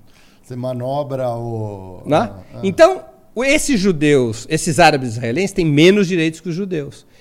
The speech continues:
Speaker 2: E os palestinos dos territórios ocupados, esses não têm direito nenhum há cinquenta e sete anos. Agora, em junho, completa cinquenta e sete anos a Guerra dos Seis Dias. Nenhum direito. Não podem votar.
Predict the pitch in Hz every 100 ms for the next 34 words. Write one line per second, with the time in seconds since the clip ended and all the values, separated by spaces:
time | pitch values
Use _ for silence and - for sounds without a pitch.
0 | _ _ - 285 381 277 - - 208 196
1 | 170 - 143 127 143 131 135 123 123 117
2 | 131 196 226 277 294 294 349 339 254 269
3 | 302 - 311 277 254 302 330 269 226 -
4 | 302 - - 214 254 - - 277 - _
5 | _ _ _ _ _ _ _ 240 - 277
6 | 240 - 311 285 339 320 110 - 131 147
7 | 196 214 156 147 214 254 - 220 190 202
8 | 202 - 214 185 220 214 208 185 208 220
9 | 202 208 - 226 196 214 226 - - 247
10 | 262 247 339 277 247 233 - - - 135
11 | 151 143 139 - 131